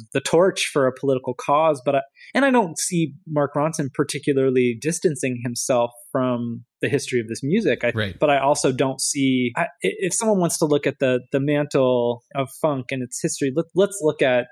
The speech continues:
Speaker 1: the Roots, right? Let's look at s-,
Speaker 2: Right.
Speaker 1: a group that's, you know, explicitly carrying on a, a, at times, Black radical tradition in its musical practices. I, I don't know that we need to look for Mark Ronson to do that. I don't think he claims to be doing it.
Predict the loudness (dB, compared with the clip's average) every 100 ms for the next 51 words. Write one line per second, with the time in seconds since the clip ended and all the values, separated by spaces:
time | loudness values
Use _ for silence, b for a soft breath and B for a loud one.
0 | -6 -2 2 4 2 -2 -2 0 2 0
1 | -2 -2 0 -2 0 0 0 0 0 4
2 | 2 2 0 -2 -6 -6 -4 -2 -6 _
3 | _ _ -4 -4 0 0 2 2 2 2
4 | 0 2 2 0 0 0 -2 -2 -2 -2
5 | b b b _ _ -4 -2 -2 0 2
6 | 2 0 0 2 2 2 2 2 0 -2
7 | 0 0 0 -2 -4 -4 -4 -2 -2 0
8 | 2 2 0 -2 -2 -2 -2 -6 -4 -2
9 | 0 -2 -2 -2 2 2 4 4 2 2
10 | 2 2 0 0 2 0 _ _ -6 0
11 | 2 2 -2 -4 0 2 4 4 2 2
12 | 2 0 2 0 0 0 2 2 0 0
13 | 0 -2 -4 -10